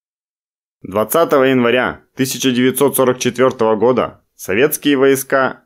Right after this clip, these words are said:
водрузили красное знамя на древней Кремлевской стене. В Москве в честь освобождения Новгорода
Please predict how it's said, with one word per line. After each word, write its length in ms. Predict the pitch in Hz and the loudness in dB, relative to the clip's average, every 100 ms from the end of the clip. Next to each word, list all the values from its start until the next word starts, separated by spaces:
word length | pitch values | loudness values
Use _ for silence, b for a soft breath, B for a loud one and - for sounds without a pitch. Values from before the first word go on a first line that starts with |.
| _ | _
водрузили 600 | 85 101 104 104 107 95 | -6 -4 -2 -2 -2 -2
красное 580 | 98 139 160 143 139 127 | 0 -2 0 0 0 0
знамя 460 | 131 131 123 110 | 0 0 0 -4
на 220 | - 90 85 | -8 -10 -6
древней 500 | 101 139 139 127 123 | -2 0 0 0 -2
Кремлевской 640 | 90 92 90 90 - 92 | -4 -2 -2 -2 -4 -8
стене. 480 | - 92 98 80 _ _ _ _ _ _ _ _ _ _ | -8 -8 -6 -6 _ _ _ _ _ _ _ _ _ _
В 60 | - | -8
Москве 720 | 107 110 - 127 139 160 160 _ _ | -4 -2 -4 0 0 0 -4 _ _
в 80 | - | -6
честь 260 | 135 127 | -2 0
освобождения 800 | 127 123 123 123 113 135 127 110 | 0 0 0 0 0 0 0 0
Новгорода 680 | 104 123 143 123 107 85 73 | 0 0 0 2 0 -2 -8